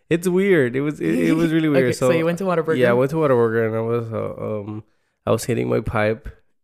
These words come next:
Speaker 1: 'cause it's
Speaker 2: Mm-hmm.
Speaker 1: right there, and I was like, "Fuck it."
Speaker 2: Yeah, we
Speaker 1: And
Speaker 2: live right around the corner from Whataburger.
Speaker 1: Yeah.
Speaker 2: Short drive.
Speaker 1: And, um, so, so I, I, I placed my order on the, on the, um, on the whatever thing that is where you place your order. What is it
Speaker 2: The
Speaker 1: called?
Speaker 2: drive-through window?
Speaker 1: The drive-through window, yeah.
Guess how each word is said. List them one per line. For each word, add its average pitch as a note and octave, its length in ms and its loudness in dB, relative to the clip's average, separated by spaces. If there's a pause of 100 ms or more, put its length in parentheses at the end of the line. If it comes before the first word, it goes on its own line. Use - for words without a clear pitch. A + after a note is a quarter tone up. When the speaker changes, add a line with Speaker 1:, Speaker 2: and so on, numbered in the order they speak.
(100)
Speaker 1:
'cause G2+ 140 -10
it's F#2 100 -8
Speaker 2:
Mm-hmm. - 80 -12
Speaker 1:
right G2 160 -8
there, G2 160 -6 (100)
and G2 120 -14
I F#2+ 40 -12
was F#2 140 -14
like, G2 140 -14
"Fuck - 320 -14
it." - 200 -16 (420)
Speaker 2:
Yeah, D#3+ 120 -2
we C#3+ 160 -2
Speaker 1:
And B2+ 80 2
Speaker 2:
live - 180 2
right D#3 120 2
around D3 180 -2
the C#3+ 60 -10
corner C3+ 280 -12
from - 160 -14
Whataburger. - 400 -10
Speaker 1:
Yeah. G#2 340 -4
Speaker 2:
Short - 220 -8
drive. C3+ 120 0
Speaker 1:
And, C3+ 260 0
um, C3 380 -2 (220)
so, D3+ 400 -2
so C#3 320 -2
I, C3+ 80 0 (160)
I, C#3 220 -6
I C3 80 -6
placed C3+ 280 -2
my D3 140 2
order B2+ 320 4
on A#2 120 -2
the, A2+ 120 -4
on A2 240 -8
the, G#2 160 -6
um, G2+ 520 -12 (180)
on G#2+ 160 -10
the G2+ 100 -8
whatever G2+ 460 -10
thing G2 400 -10
that G2 100 -8
is G2 400 -12
where G#2 140 -16
you G#2+ 60 -18
place G2+ 280 -14
your - 100 -14
order. G2+ 300 -14 (220)
What - 80 -14
is G#2+ 120 -16
it - 60 -14
Speaker 2:
The - 120 -12
Speaker 1:
called? - 80 -12
Speaker 2:
drive-through E3+ 340 -4
window? B3 300 -4
Speaker 1:
The - 60 -14
drive-through - 380 -12
window, G#2 340 -12
yeah. - 520 -6